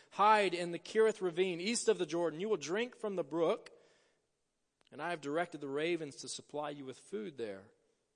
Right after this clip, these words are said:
So Elijah did what the Lord had told him. He went to the Kerith ravine, east of the Jordan, and stayed there. The ravens brought him bread and meat in the morning, and bread and meat in the evening,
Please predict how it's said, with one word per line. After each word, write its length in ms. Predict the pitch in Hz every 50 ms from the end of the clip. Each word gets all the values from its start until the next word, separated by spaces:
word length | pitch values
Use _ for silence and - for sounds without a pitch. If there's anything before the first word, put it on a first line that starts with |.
| _ _ _ _ _ _ _ _ _ _ _ _
So 160 | - - 156
Elijah 380 | 156 151 160 175 185 170 156 147
did 240 | 139 156 185 196 165
what 100 | 147 -
the 60 | 135
Lord 260 | 131 143 156 160 151
had 140 | 147 143 -
told 280 | - 160 185 208 196 165
him. 140 | 131 117
He 80 | 123 131
went 220 | 139 160 180 185
to 80 | - 151
the 80 | 143 139
Kerith 400 | - - 170 170 165 143 - 147
ravine, 500 | 135 135 165 190 196 175 143 127 120 - _ _ _ _ _ _ _ _ _ _ _ _ _ _ _ _ _
east 300 | - 165 196 190 - -
of 80 | 170 147
the 100 | 151 143
Jordan, 340 | 123 143 165 185 185 160 139
and 140 | 131 123
stayed 400 | - - - 190 214 220 220 180
there. 300 | 147 131 110 101 95 98 107 _ _ _ _ _ _ _ _ _ _ _ _ _ _ _ _ _ _ _ _ _ _ _ _
The 120 | 147 160 156
ravens 640 | 151 147 160 185 208 240 262 233 233 226 208 180 147
brought 340 | 131 131 165 185 190 170 170
him 180 | 165 156 139
bread 500 | 120 127 127 135 165 185 208 220 220 214
and 260 | 214 170 147 139 135
meat 320 | 139 165 185 190 185 - -
in 100 | 160 147
the 40 | 139
morning, 480 | 139 143 147 147 143 131 131 127 127 135
and 180 | 131 131 123
bread 360 | 127 135 151 170 185 190 190
and 120 | 180 151 143
meat 280 | 151 170 180 170 - -
in 120 | 151 143
the 80 | 131 131
evening, 580 | 139 151 180 190 160 139 127 120 120 127 139